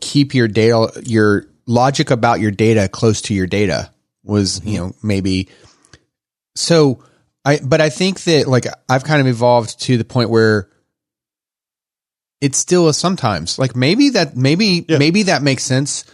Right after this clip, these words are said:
Speaker 1: I'm not an always put it into the app layer, 'cause there might be certain situations to where, like, well, this example is fine.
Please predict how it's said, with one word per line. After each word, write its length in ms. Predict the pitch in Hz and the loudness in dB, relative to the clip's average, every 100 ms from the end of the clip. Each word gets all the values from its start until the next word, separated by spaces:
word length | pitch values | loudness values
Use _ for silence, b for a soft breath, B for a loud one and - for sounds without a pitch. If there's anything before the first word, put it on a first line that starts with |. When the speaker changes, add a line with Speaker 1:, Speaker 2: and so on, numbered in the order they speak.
| b - | b -2
Speaker 1:
I'm 180 | 156 | 0
not 220 | 170 185 202 | 2 2 2
an 140 | 180 | 0
always 580 | - 131 151 143 131 120 | 0 2 2 2 2 0
put 220 | - 123 | -2 0
it 80 | 120 | 0
into 260 | 117 120 | 0 -2
the 140 | 117 - | -2 0
app 200 | 107 - | -2 0
layer, 340 | 110 113 123 | 2 2 2
'cause 240 | 123 139 127 | 0 -2 2
there 120 | 151 | 2
might 240 | 151 147 | 2 0
be 80 | 143 | 0
certain 340 | 135 147 156 | 0 0 0
situations 760 | 120 127 - 110 110 - 110 - | -4 -4 -2 0 0 0 -4 -2
to 80 | 117 | 0
where, 180 | 113 110 | 2 2
like, 240 | 101 - | 0 0
well, 160 | 135 127 | 0 2
this 260 | 143 151 | 0 0
example 520 | 123 113 120 117 107 | -2 -2 -2 0 0
is 120 | 98 - | -2 -4
fine. 440 | - 73 50 | -4 -4 -6